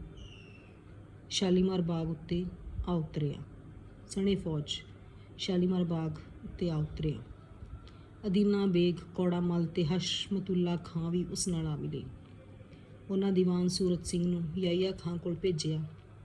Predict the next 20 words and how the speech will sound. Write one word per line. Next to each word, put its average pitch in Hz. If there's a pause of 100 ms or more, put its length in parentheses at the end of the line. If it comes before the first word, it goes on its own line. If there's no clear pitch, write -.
(400)
ਕਿ 185
ਖਾਨ 175
ਬਹਾਦਰ 180
ਦੀ 156
ਜਾਇਦਾਦ 160
ਵਿੱਚੋਂ 165 (580)
ਪੂਰਾ 190
ਹਿੱਸਾ 185
ਵੰਡ 156
ਕੇ 156
ਦੇਵੇ। 147 (1700)
ਯਾਹੀਆ 180
ਖਾਂ 180
ਨੂੰ 180
ਵੀ 175
ਆਪਣੀ 170
ਤਾਕਤ 170
ਉੱਤੇ 160
ਮਾਣ 175
ਸੀ। 170